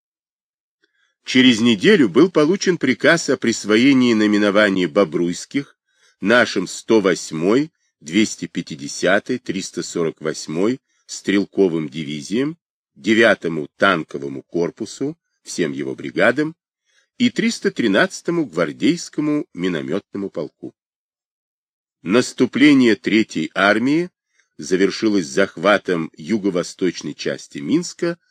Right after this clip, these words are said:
а остальную часть белорусской столицы –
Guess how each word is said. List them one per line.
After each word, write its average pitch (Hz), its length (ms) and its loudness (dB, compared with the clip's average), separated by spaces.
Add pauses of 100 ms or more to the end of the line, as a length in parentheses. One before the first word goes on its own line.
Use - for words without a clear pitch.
(260)
а 151 100 -10
остальную 151 540 -2
часть - 440 -4
белорусской 131 580 -4
столицы – 117 640 -6